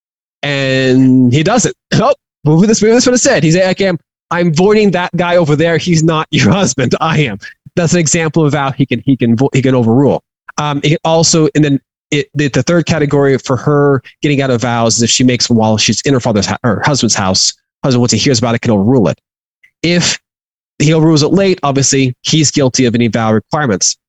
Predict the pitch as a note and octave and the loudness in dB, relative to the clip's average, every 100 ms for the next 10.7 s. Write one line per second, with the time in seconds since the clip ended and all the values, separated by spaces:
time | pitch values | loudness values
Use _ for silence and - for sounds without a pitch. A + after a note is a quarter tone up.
0 | - C#3 C#3 D3 C3+ D#3+ E3+ C#3+ F2+ - | -6 -4 -2 -2 -2 -2 -2 0 -2 -2
1 | G#2 A#2 A2 - - C3 A#2+ B2+ C#3+ C3 | -2 -2 -2 -4 -4 -4 0 0 2 0
2 | A2+ G#2+ F#2+ F#2+ G#2 B2 G2+ G2+ A#2 D#2+ | -2 -2 -2 -2 -2 0 0 0 0 -2
3 | - _ _ _ _ _ _ _ - B2 | -6 _ _ _ _ _ _ _ -2 0
4 | D#3 F3+ G3+ F#3 E3+ D#3+ D3 C#3+ D3+ C#3+ | 2 2 2 2 0 0 0 0 -2 -4
5 | B2 A2+ E2+ - C2 - _ _ _ _ | -2 -2 -2 -4 -6 -12 _ _ _ _
6 | _ _ - C3 D#3 D#3+ - - - A#2 | _ _ -2 2 2 2 0 -2 -4 -2
7 | B2+ A#2 G#2+ B2 A#2+ - G#2 G#2 G2+ F#2 | 0 0 0 -2 -4 -2 -2 0 0 0
8 | G#2 - C3 C3+ C3+ A#2+ G#2+ B2 G2+ F#2 | -2 0 2 2 2 0 0 0 0 0
9 | - C#2+ C#2+ _ _ _ _ _ _ _ | -4 -6 -8 _ _ _ _ _ _ _
10 | _ C3+ D#3 - C#3+ C#3 A#2+ | _ -4 -2 0 2 0 -2